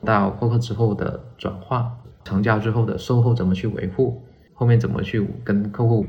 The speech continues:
维护平时的关系，这个每个环节其实你都要去熟悉，去打通自己的整个生意的闭环，这样子你就不用依赖于谁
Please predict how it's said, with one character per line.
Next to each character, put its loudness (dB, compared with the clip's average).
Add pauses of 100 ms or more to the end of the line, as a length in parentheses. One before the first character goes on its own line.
(140)
维 -6
护 -4
平 -4
时 -6
的 -2
关 -4
系， -6 (460)
这 2
个 2
每 0
个 -2
环 -4
节 -6 (360)
其 -6
实 -2
你 0
都 -2
要 0
去 -6
熟 -8
悉， -6
去 -6
打 -4
通 -2
自 -8
己 -8
的 -8
整 -10
个 -2
生 0
意 2
的 -2
闭 -4
环， -8 (200)
这 0
样 2
子 -2
你 -2
就 -4
不 -2
用 0
依 -2
赖 4
于 0
谁 -6